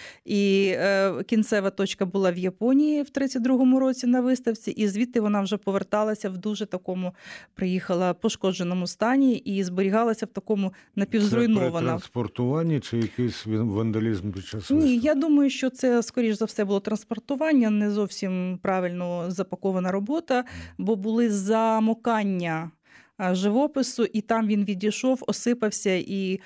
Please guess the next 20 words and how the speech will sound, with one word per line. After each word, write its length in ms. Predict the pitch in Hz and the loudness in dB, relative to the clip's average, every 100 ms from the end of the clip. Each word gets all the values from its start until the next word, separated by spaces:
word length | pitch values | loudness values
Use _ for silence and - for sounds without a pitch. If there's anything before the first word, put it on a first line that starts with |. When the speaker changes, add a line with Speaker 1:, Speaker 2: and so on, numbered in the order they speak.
| - - | -14 -8
Speaker 1:
фактично 500 | 190 - 220 220 196 | -6 -4 -2 -2 -2
були 240 | 185 190 | -2 -4
такі, 380 | 190 180 190 185 - - _ | -6 -6 -4 -4 -8 -20 _
е, 160 | 170 175 - - - _ | -4 -4 -6 -16 -16 _
тридцять-сорок 760 | - 202 196 180 - 202 190 190 | -2 0 0 -6 -4 -2 -2 -2
процентів, 480 | 185 - 254 247 220 | -6 0 0 0 -4
як 160 | 185 - | -6 -6
сказав 340 | - 196 185 | -2 0 0
реставратор, 560 | 185 - 190 190 208 208 | -2 -4 -2 -2 -2 -4
було 180 | 196 185 | -4 -4
втрат, 480 | - 185 196 196 - | -4 -2 -2 -4 -4
е, 120 | 202 | -2
живописного, 880 | 185 185 180 190 - 180 185 175 - 185 180 175 170 | -2 -2 -4 -4 -2 -2 0 -2 -2 0 0 0 0
е, 20 | 170 | -2
шару. 480 | - 160 156 160 - - | -2 0 -2 -6 -12 -6
Speaker 2:
Отже, 200 | 117 110 | -4 0
Національний 680 | 117 117 - 127 131 123 117 | 0 0 0 0 2 2 0
художній 520 | 110 110 113 98 104 | -2 -4 -4 -2 -2
музей 400 | 101 101 90 110 | 0 -2 -2 -4
України, 960 | 104 98 104 120 143 165 165 147 120 | -4 -6 -6 -4 -2 -2 0 0 -2